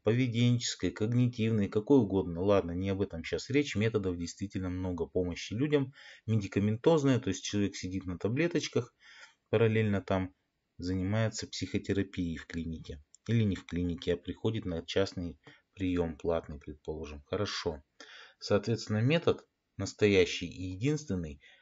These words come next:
который был разработан еще в советские времена и,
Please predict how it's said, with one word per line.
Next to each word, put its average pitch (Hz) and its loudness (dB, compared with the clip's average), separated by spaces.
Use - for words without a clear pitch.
который 101 0
был 92 -4
разработан 92 -4
еще 87 -2
в - -8
советские 92 -2
времена 95 -2
и, 98 -2